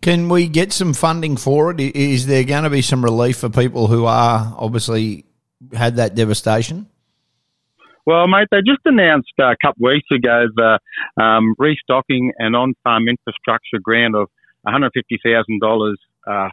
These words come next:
Speaker 2: fifty fifty. So, like, the graziers can access up to a hundred and fifty as long as they put in up to a hundred fifty. And this is for that, uh, those events last year, like when Urandangi and the Booyah Shire got flooded and up in the Burke, uh, Shire there with Burkton, and they had their massive floods, and that's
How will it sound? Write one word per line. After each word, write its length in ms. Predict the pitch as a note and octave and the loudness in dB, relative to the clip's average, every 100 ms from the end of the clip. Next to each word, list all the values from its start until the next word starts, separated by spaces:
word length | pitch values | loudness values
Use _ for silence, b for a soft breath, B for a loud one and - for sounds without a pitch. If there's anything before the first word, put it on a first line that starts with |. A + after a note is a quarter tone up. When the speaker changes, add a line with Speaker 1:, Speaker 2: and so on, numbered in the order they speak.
| - | -6
Speaker 2:
fifty 320 | C#3+ - G2+ | -6 -6 -4
fifty. 320 | C#3+ D#3+ D3+ B2+ | -4 -4 -6 -2
So, 120 | A#2+ | 0
like, 260 | A2 A2 G#2 _ _ _ _ - | 2 0 -2 _ _ _ _ -6
the 140 | G#2+ | -6
graziers 540 | G2 B2 C3 A#2+ G#2+ - - | -2 0 0 -2 -6 -6 -6
can 160 | G#2+ G#2+ | -4 -2
access 320 | B2+ - A#2+ G#2+ | -4 -4 -6 -4
up 100 | A#2 - | -4 -4
to 40 | G#2+ | -4
a 40 | |
hundred 320 | G#2 A2+ G#2+ | -4 -4 -4
and 100 | G2+ - | -6 -4
fifty 340 | A#2+ - A2 | -4 -2 -4
as 60 | G2+ | -4
long 200 | A#2 A2 G2+ | -2 -2 -2
as 60 | |
they 180 | G#2 A#2+ - | 0 -2 -2
put 100 | A#2+ | -2
in 120 | A#2+ | 0
up 100 | A#2+ - | -2 -4
to 60 | |
a 20 | G#2 | -2
hundred 240 | A#2+ A2+ - | -2 -2 -2
fifty. 340 | C3 - D#3+ - B B - | -4 -4 -6 -8 B B -2
And 120 | A2+ | 0
this 100 | D#3 | 2
is 140 | E3 C3+ - | 0 -2 0
for 220 | B2 A#2+ | 2 4
that, 280 | A2 G#2+ G#2+ | 2 4 2
uh, 200 | G#2+ G#2+ | 2 0
those 300 | G2+ G2+ G2 | -2 -6 -2
events 260 | B2 A2 | -2 -2
last 260 | A#2 A2 G#2+ - | 0 0 -2 -4
year, 140 | A#2 | -2
like 200 | B2 A2 - | 0 -2 -2
when 180 | G#2+ G#2 | -4 -2
Urandangi 600 | A#2+ G#2+ F#2+ A2 A2+ A2 | -2 -2 -2 -2 -2 -6
and 100 | G2+ | -6
the 80 | |
Booyah 320 | F#2 A2+ A2+ G#2 - | -4 -2 -2 -4 -2
Shire 280 | G#2+ A2 | 0 0
got 160 | G#2+ G#2 - | 0 -4 -2
flooded 300 | A2 A2 G#2 | 0 0 -2
and 160 | G2 F#2+ b b b - | -4 -10 b b b -6
up 120 | A#2 | -2
in 120 | A2 G2+ | -2 -2
the 60 | |
Burke, 360 | F#2 A2 A2+ - _ _ _ _ A#2+ | 0 2 2 -2 _ _ _ _ 0
uh, 180 | A2 G#2+ - | 0 0 -2
Shire 320 | A#2 A#2 A2+ | 0 2 2
there 200 | A2 A2+ | 0 -2
with 120 | A2 - | -2 -2
Burkton, 340 | A#2 A#2+ A#2 | -2 -2 -4
and 80 | G#2+ | -2
they 60 | A#2 | -2
had 100 | A#2+ | -2
their 120 | G#2 | -4
massive 400 | G2 A2 - G2+ - | -4 -6 -6 -8 -2
floods, 260 | A2 B2+ | 0 0
and 120 | A2 A#2 | -4 -2
that's 180 | A#2+ | -4